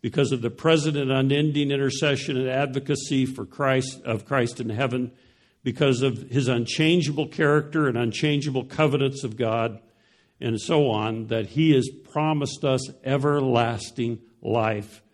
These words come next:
What is key in that one statement under salvation, under eternal security, are the two words,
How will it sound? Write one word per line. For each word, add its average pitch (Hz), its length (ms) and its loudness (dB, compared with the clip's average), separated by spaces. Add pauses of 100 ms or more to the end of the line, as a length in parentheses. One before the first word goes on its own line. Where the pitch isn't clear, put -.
(200)
What 180 140 6
is 175 140 4
key 220 420 2
in 156 120 2
that 143 240 -2
one 135 220 0
statement 156 640 -2
under 117 260 -2
salvation, 131 680 0
under 113 260 -2
eternal 127 420 -2
security, 131 640 -2
are 120 120 2
the 117 100 -2
two 202 300 -4
words, 135 560 2